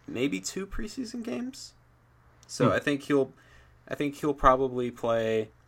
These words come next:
Speaker 1: he'll play that game in Tampa, and I think he'll play probably the game in Washington or the game home against Nashville or something along those lines. So I think he'll play in two, and then he'll go back.
Speaker 2: All right.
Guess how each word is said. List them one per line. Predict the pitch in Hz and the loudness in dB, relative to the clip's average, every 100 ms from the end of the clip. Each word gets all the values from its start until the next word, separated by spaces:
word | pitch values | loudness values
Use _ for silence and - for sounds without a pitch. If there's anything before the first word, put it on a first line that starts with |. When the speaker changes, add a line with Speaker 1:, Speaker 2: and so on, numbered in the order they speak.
| - - - - - - | -20 -20 -20 -20 -14 -8
Speaker 1:
he'll | |
play | 110 127 120 | -2 0 2
that | 117 110 - - - - 120 | 4 2 2 -16 -20 -14 -8
game | 110 107 107 104 101 - | -4 -4 -4 -8 -12 -12
in | - 107 104 101 95 | -4 -2 -2 -2 -6
Tampa, | 95 113 110 117 120 117 | -6 -4 -2 0 0 0
and | 107 | 0
I | 104 | -2
think | 117 107 | -4 -4
he'll | 107 | -4
play | - 107 101 101 98 | -2 0 2 0 -2
probably | - 104 104 107 104 104 104 101 98 101 104 _ - - - - - - - - - | 0 0 0 -4 -4 -4 -4 -4 -6 -8 -10 _ -20 -20 -20 -20 -20 -20 -20 -18 -10
the | 98 | -4
game | 101 101 | -2 -2
in | 101 | -2
Washington | 95 101 - 143 - 160 160 | 0 2 0 -6 -8 -10 -8
or | - 104 | -6 -4
the | 101 | -4
game | 104 101 | -4 -6
home | 95 104 104 113 | -6 -6 -4 -6
against | 104 98 - | -6 -8 -8
Nashville | 98 110 - 147 151 151 _ _ _ _ _ - | -8 -6 -6 -6 -6 -10 _ _ _ _ _ -14
or | 120 | -8
something | 127 123 135 135 | -6 -6 -6 -6
along | 135 135 135 | -6 -6 -6
those | 135 | -8
lines. | 135 139 147 - - - - _ - | -8 -8 -10 -14 -16 -20 -20 _ -8
So | - | -2
I | |
think | - 143 | 0 2
he'll | 135 | 2
play | 113 | 0
in | 101 | -4
two, | - - - - - | -12 -14 -20 -16 -8
and | 101 | -6
then | 98 | -4
he'll | 92 | -6
go | - | -8
back. | - - - - _ _ _ _ _ - - - 120 | -8 -8 -10 -20 _ _ _ _ _ -20 -20 -14 -6
Speaker 2:
All | 127 | 0
right. | 139 180 | 2 0